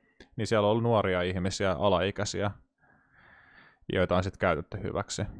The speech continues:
Ja mä uskon, että kukaan meistä haluaa, että semmonen, niinku, jatkuisi tilanteena. Ja ainoa tapa, miten, niinku, tää tilanne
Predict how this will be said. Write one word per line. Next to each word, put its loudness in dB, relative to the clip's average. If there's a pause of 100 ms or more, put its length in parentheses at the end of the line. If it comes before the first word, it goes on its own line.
(540)
Ja 0
mä 4
uskon, 2
että -2
kukaan 0
meistä 0
haluaa, 2
että -6
semmonen, 2 (220)
niinku, -2
jatkuisi 0
tilanteena. -2 (320)
Ja 2
ainoa 2
tapa, 2
miten, 2
niinku, 2
tää 0
tilanne 2